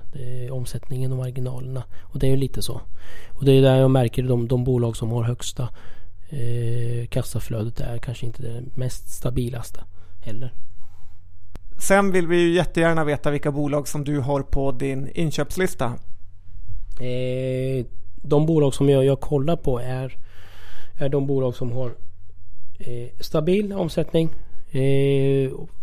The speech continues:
Speaker 1: framförallt, eh, höga marginaler och, eh, bra kassaflöde. Och det är bland annat Axfood, Betsson, H och M, Beijer Alma, Byggmax,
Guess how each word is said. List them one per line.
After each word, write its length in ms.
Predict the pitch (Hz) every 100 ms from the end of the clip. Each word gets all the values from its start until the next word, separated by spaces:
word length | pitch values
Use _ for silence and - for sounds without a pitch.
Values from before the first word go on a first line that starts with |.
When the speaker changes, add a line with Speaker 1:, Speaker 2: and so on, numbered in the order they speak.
| - - -
Speaker 1:
framförallt, 680 | - 143 - 139 131 - -
eh, 320 | 127 131 127
höga 240 | 127 143 131
marginaler 720 | 123 123 127 120 117 120 -
och, 320 | - - -
eh, 600 | 113 113 113 117 120 120
bra 320 | 127 127 117 - - - - - - - - - - -
kassaflöde. 600 | - 131 - - 123 151 - - - - - - -
Och 60 |
det 120 | 151
är 480 | 143 151 151 147 147
bland 260 | 143 151 147
annat 300 | 143 139 -
Axfood, 540 | 143 - - 147 - - - - - - - - - - - -
Betsson, 580 | 160 - - 147 180 180 - - - - - - - - - - - - -
H 80 | 185
och 200 | 190 160
M, 240 | 156 165 165 - - - - - - - - - -
Beijer 300 | 165 160 160
Alma, 520 | 151 151 135 147 147 185
Byggmax, 720 | 160 - 143 151 - - -